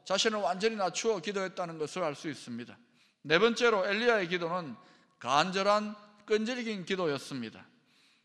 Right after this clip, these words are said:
엘리야의 기도의 모습은 간절함으로 나타났습니다. 사르밧 과부의 아들이 죽었을 때에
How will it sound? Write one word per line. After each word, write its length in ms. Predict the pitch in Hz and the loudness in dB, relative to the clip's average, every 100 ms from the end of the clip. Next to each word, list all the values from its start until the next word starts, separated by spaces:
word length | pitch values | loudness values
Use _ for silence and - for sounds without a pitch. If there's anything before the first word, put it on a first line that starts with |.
| - - | -8 0
엘리야의 480 | 190 247 240 196 | 2 6 6 6
기도의 320 | 180 208 202 170 | 2 0 0 0
모습은 580 | 175 - 147 156 135 - | -4 -6 -10 -10 -10 -4
간절함으로 760 | 143 160 214 226 202 190 185 | -2 0 0 0 0 -2 -4
나타났습니다. 880 | 175 165 - 139 127 131 113 101 95 _ _ _ _ _ _ _ | -4 -6 -6 -8 -8 -10 -12 -12 -20 _ _ _ _ _ _ _
사르밧 480 | 180 196 220 220 | 2 6 6 4
과부의 380 | - 175 190 196 | 4 2 6 6
아들이 320 | 202 190 175 | 6 4 0
죽었을 460 | 165 226 180 160 139 | -2 -4 -4 -6 -8
때에 400 | 151 139 180 220 | -8 -2 -2 -4